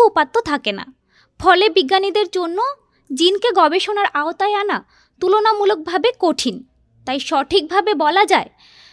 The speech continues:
না খোঁজার কারণে নয়, বরং খোঁজার জন্য বৈজ্ঞানিক পদ্ধতিতে প্রয়োজনীয় প্রমাণ ও মানদণ্ড না থাকায় জিন নিয়ে গবেষণা সীমিত।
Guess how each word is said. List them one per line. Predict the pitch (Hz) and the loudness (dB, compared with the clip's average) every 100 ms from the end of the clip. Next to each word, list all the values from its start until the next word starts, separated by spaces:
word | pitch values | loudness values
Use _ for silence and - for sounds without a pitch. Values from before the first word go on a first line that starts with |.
| - | -4
না | 294 349 | 4 4
খোঁজার | 381 453 466 494 | 4 2 4 2
কারণে | - 392 415 427 415 | 4 2 2 0 2
নয়, | 311 269 - _ _ - | 2 0 -2 _ _ -6
বরং | 254 277 285 285 | -2 0 0 -2
খোঁজার | - 339 370 403 | -2 -2 4 2
জন্য | - 440 415 453 | 4 0 0 -2
বৈজ্ঞানিক | 294 285 330 381 381 - | 0 0 0 -2 -6 -6
পদ্ধতিতে | 294 226 349 427 427 - - _ - _ - | -4 -2 0 0 0 -4 -8 _ -20 _ 0
প্রয়োজনীয় | 349 453 466 466 494 480 | 6 6 6 2 -2 -4
প্রমাণ | 349 359 381 480 - | -2 0 2 0 0
ও | 339 | -2
মানদণ্ড | 294 302 339 403 403 | 0 -2 0 -2 0
না | 427 370 | 0 0
থাকায় | 381 381 392 370 - - 214 | 0 -4 0 -2 -2 -12 -8
জিন | 262 302 | -4 -2
নিয়ে | 330 370 | -2 -4
গবেষণা | 262 247 247 - 330 | -2 -2 -2 -4 -6
সীমিত। | 415 311 233 196 | -6 -4 -4 -6